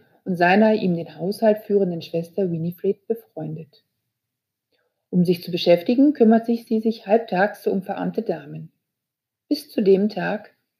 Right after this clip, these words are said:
an dem in die Wohnung unter ihr das Ehepaar Helena und Rockingham Napier einzieht. Charmant,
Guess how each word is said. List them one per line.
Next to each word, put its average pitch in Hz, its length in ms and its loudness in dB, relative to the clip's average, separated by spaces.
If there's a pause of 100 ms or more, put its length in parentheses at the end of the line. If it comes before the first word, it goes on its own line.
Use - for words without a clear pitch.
(140)
an 185 140 -2
dem 208 200 6
in 190 120 -2
die 180 120 -2
Wohnung 190 300 2
unter 214 260 -2
ihr 226 260 2
das 180 200 -6
Ehepaar 196 420 -2
Helena 208 600 0
und 185 160 -6
Rockingham 180 480 -6
Napier 208 480 -4
einzieht. 170 500 -16 (640)
Charmant, 214 680 -2